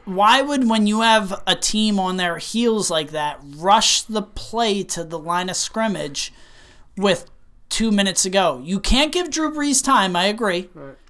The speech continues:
Speaker 1: But,
Speaker 2: Right.
Speaker 1: but you haven't scored a point or done anything since the first eight minutes of the game. You need to play smart. Rushing the play almost literally guaranteed it going through Alshon's hands.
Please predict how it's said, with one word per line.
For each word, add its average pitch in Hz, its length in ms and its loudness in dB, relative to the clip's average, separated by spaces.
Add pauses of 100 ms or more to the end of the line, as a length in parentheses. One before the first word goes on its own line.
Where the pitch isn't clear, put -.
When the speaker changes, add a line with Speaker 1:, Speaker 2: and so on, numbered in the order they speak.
(280)
Speaker 1:
But, 190 300 8
Speaker 2:
Right. 180 160 -2 (520)
Speaker 1:
but 269 440 6 (760)
you 208 220 0
haven't 226 240 4
scored 226 280 2
a 202 40 0
point 220 440 -2
or 190 120 -2
done 185 240 0
anything 175 500 -2
since 156 240 -6
the 160 80 -6
first - 560 -4 (320)
eight 185 180 0
minutes 165 280 -6
of 160 80 -10
the 156 40 -8
game. 156 300 -8
You 160 80 -8
need 180 360 -4
to 175 80 -6
play 170 280 -6
smart. 156 480 -4 (600)
Rushing 208 400 4
the 240 80 2
play 208 420 4
almost 196 460 4
literally 190 500 0
guaranteed 175 640 -2
it 147 120 -8
going 147 260 -2
through 156 240 -6
Alshon's 147 540 -2
hands. 123 360 -16